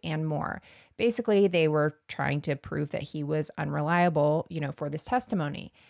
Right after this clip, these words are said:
One of Ronald's neighbors testified that he was a meth user and thought the F B I was after him. The defense had Doctor Ronald Siegel, who, remember a few weeks ago when we talked about this attorney that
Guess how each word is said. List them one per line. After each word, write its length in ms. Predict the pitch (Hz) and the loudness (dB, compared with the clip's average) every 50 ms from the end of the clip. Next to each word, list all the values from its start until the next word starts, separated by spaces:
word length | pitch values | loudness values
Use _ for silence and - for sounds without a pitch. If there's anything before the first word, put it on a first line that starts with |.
| _ _ _ _ _ _ _ _ _ | _ _ _ _ _ _ _ _ _
One 160 | - 214 220 | -2 2 2
of 120 | 214 180 185 | 2 4 4
Ronald's 380 | 175 185 240 285 294 226 - | 4 4 4 4 4 2 2
neighbors 520 | 185 160 156 151 151 151 151 160 160 - - | 2 2 2 4 4 2 2 2 0 -4 -4
testified 580 | - 170 175 160 - 180 - 185 165 165 165 | -2 -2 -2 -2 -2 -2 -2 0 2 2 2
that 120 | 156 156 170 | 0 -2 -2
he 100 | 170 170 | -2 -2
was 160 | 160 156 160 | 0 0 0
a 20 | |
meth 320 | 156 151 151 151 - - - | 0 2 2 0 0 -2 -2
user 380 | 202 208 214 233 233 233 233 - | -2 2 4 6 6 6 4 4
and 180 | 170 165 165 | 2 0 0
thought 200 | - 165 156 - | 2 2 0 0
the 100 | - 160 | 0 -2
F 160 | - 151 - - | -2 -2 -2 -4
B 140 | 156 147 | -4 -4
I 100 | 135 131 | -2 -2
was 160 | 135 139 - - | -2 -4 -4 -2
after 340 | - 165 170 - - 160 160 | -2 -2 -2 -2 -4 -4 -2
him. 340 | 151 135 95 78 - 175 - - _ _ _ _ _ _ _ _ _ _ _ _ _ | -2 -2 -4 -4 -8 -10 -14 -16 _ _ _ _ _ _ _ _ _ _ _ _ _
The 80 | 196 190 | -2 -2
defense 320 | 202 - 285 311 320 - | 0 2 0 0 0 0
had 200 | 247 226 208 180 | 2 2 2 2
Doctor 340 | - 160 160 160 - 170 151 | 2 0 -2 -2 -2 -2 0
Ronald 360 | 151 151 151 151 147 143 143 | 0 0 0 0 0 -2 -4
Siegel, 540 | - - 156 151 147 - 214 254 302 339 - - - - - - _ _ - | -4 -4 -4 -4 -2 2 2 4 4 2 0 -4 -12 -20 -20 -20 _ _ -4
who, 260 | 233 226 214 214 208 | 0 2 2 4 4
remember 340 | 208 208 180 170 180 220 254 | 2 2 0 2 2 2 2
a 60 | 277 | 2
few 220 | - - 220 208 | 0 -2 -2 -2
weeks 220 | 180 170 - - - | 0 -2 -2 -4 -4
ago 240 | 151 156 151 151 151 | 0 2 4 4 4
when 120 | 156 151 | 2 0
we 120 | 151 156 | -2 -4
talked 320 | - - 151 156 143 - - | -4 -2 -2 -4 -2 -4 -6
about 340 | 147 156 147 147 147 - - | -4 -2 0 0 -2 -2 -4
this 240 | 156 151 151 - - | -4 -4 -4 -4 -6
attorney 800 | - - - - - 160 160 156 156 151 151 156 151 151 151 - - | -10 -10 -10 -8 -6 -4 -2 0 0 0 0 0 -2 -2 -4 -4 -4
that 560 | 165 156 151 156 151 156 156 151 - - - | -2 0 2 2 2 2 2 0 -2 -6 -12